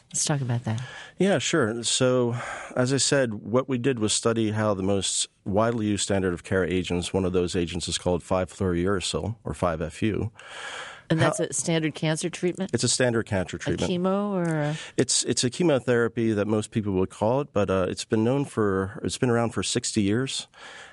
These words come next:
Speaker 2: and it's, uh, an agent that oncologists trust and know how to use very efficiently. It's used in more than four and a half million patients a year, uh, globally.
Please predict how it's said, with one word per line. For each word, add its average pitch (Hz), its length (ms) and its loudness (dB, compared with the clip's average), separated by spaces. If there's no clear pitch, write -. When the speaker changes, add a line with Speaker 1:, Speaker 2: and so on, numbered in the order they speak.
Speaker 2:
and 98 160 2
it's, 95 220 -2
uh, 92 260 2
an 98 120 2
agent 113 360 0
that 98 220 0
oncologists 104 640 0
trust - 480 -2
and 95 120 2
know 98 120 2
how 104 160 2
to 92 100 -2
use 104 280 2
very 95 200 2
efficiently. 139 640 -2
It's 98 200 0
used 104 240 2
in 101 160 2
more 101 200 2
than 95 120 -2
four 107 180 -2
and 104 60 0
a 101 40 -2
half 104 160 -2
million 101 300 0
patients 101 500 -2
a 92 60 2
year, 101 480 0
uh, 90 140 0
globally. 107 580 0